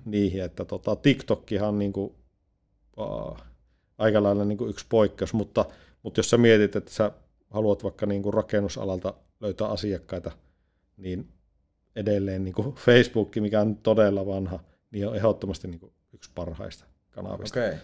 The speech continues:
Speaker 1: Tai YouTube. Et
Speaker 2: Joo.
Speaker 1: niinku, tavallaan nää, et jonkunlainen tämmönen niinku tasaantuminen tässä niinku on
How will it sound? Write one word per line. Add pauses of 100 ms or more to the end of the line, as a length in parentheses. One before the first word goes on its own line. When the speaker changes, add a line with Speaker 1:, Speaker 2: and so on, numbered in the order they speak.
Speaker 1:
Tai
YouTube. (720)
Et
Speaker 2:
Joo.
Speaker 1:
niinku, (480)
tavallaan
nää, (1000)
et
jonkunlainen
tämmönen
niinku
tasaantuminen
tässä
niinku
on